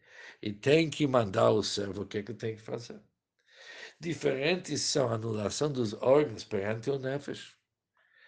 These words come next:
perante a alma, assim que sobe na sua vontade, não precisa que o reação desce para a mão e para a perna para mandar.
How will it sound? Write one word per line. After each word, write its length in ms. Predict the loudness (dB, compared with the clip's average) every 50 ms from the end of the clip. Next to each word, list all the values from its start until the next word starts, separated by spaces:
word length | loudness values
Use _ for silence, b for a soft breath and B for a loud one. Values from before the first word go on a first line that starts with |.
| b b b b b b b b
perante 440 | -4 -2 -2 -2 -2 -4 0 2 4
a 100 | 4 4
alma, 280 | 4 4 2 2 2 0
assim 560 | 0 0 -2 -2 -2 -4 -2 0 0 0 0
que 180 | -2 -4 -4
sobe 460 | -2 -2 0 2 2 2 2 2 -2 -4
na 120 | -6 -8
sua 260 | -6 -2 0 0 0
vontade, 640 | 0 -2 -4 -4 -2 0 2 4 4 2 2 -2 -8 -10 -10 -12 -14
não 100 | -14 -14
precisa 640 | -12 -14 -14 -12 -10 -8 -6 -6 -2 2 2 2 2
que 160 | 2 2 2
o 120 | 4 4
reação 600 | 4 2 0 0 0 -2 0 2 2 2 2 0 -4 -8 -2 0
desce 480 | 2 2 2 2 0 -4 -8 -10 -14 _ _ _ _ _ _ _ _ B B B B B B B B B B B B B B B B
para 200 | -2 0 0 0
a 40 | 0
mão 300 | 2 4 6 6 6 6
e 160 | 4 0 -2
para 200 | -2 0 0 0
a 40 | 0
perna 420 | -2 0 2 2 2 2 0 -2
para 220 | -4 -2 0 0 0
mandar. 640 | 0 -2 -4 -6 -6 -6 -8 -8 -8 -10 -14 -18